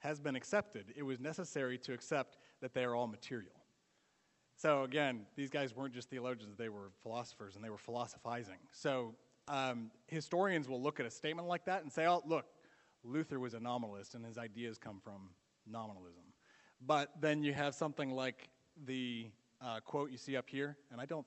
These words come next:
think I reproduced that on your notes. Um, but, uh, uh,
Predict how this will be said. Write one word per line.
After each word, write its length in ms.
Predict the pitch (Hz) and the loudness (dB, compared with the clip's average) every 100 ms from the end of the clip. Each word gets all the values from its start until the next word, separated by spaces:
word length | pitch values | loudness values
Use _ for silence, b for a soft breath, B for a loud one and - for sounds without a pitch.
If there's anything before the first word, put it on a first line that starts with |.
| - | -8
think 180 | 131 113 | -12 -10
I 40 | |
reproduced 460 | 104 104 92 101 - | -10 -12 -14 -18 -16
that 140 | 95 | -16
on 120 | 92 | -14
your 120 | 87 90 | -14 -16
notes. 360 | 98 - - B B B B B - | -16 -18 -20 B B B B B -4
Um, 520 | 131 123 117 107 101 - _ _ 160 | 0 0 -2 -6 -12 -18 _ _ -4
but, 300 | 147 139 123 - _ | 0 2 0 -10 _
uh, 500 | 139 127 117 110 104 101 - _ _ _ _ _ _ _ _ - - | -2 -2 0 -2 -6 -8 -14 _ _ _ _ _ _ _ _ -20 -8
uh, 180 | 131 | -4